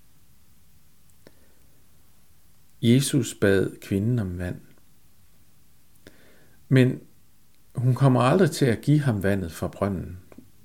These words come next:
Hun lader krukken stå. Og i stedet for, så gik hun til sine naboer med det levende vand, som han havde rakt hende. Og, og det er så fint det her med, at Jesus beder hende om at gøre noget for sig. Det er ligesom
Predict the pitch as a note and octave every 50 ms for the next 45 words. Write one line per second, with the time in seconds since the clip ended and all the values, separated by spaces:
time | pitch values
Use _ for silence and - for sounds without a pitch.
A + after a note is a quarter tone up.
0 | - - - - - A#2+ A2+ A2 G#2+ G2+ - - - E3+ E3+ E3+ C#3+ A#2 - -
1 | - G2 G2 - - - - - - - - - - - - - - - - -
2 | - - - - - - - - - - - - - - - - - C3+ B2+ -
3 | A#2+ A#2 - - G3+ F#3+ D#3+ B2+ - - C3 B2+ - E3+ D#3+ E3+ E3+ D#3+ D#3+ -
4 | C#3+ B2 A#2 - B2 - - - B2 A2 G#2 G#2+ A2 A#2 C#3+ D#3 D#3 - B2 G#2
5 | F#2+ F#2+ F#2+ G2 - F#2+ F#2 F#2+ G2 A#2 C3+ E3 G3 G3 E3+ C3 G2+ F#2+ F#2 -
6 | - - - - - F#2 E2+ F#2 F#2 F2 E2+ E2+ F2 F2 - - - F#2+ E2 D#2
7 | E2+ F#2 G#2+ - - - - - G2 G2 - - - - - - - - - -
8 | - - - - - - - - - - - - - - - - - - - -
9 | - - - - - - - - A#2+ A#2+ - - - C#3 B2+ C#3+ D3 C#3+ D3+ D3+
10 | - D3+ D3 - - F3 D3 B2 A2+ - C3+ C3 C3+ C3 A#2+ B2 B2+ - - -
11 | A2+ G#2 A2+ C3 D3 D#3+ D#3 E3 D3 - - - D3 D3+ C3 A2+ A2 G#2+ G#2+ A2
12 | A2 G#2+ G2 - - - A#2 A2 A2+ C3 C#3+ B2+ G#2+ G#2 G#2 G#2 - - G2+ F#2+
13 | - G#2+ G2+ - C3+ C#3+ D3 D3 - C3+ B2 A#2+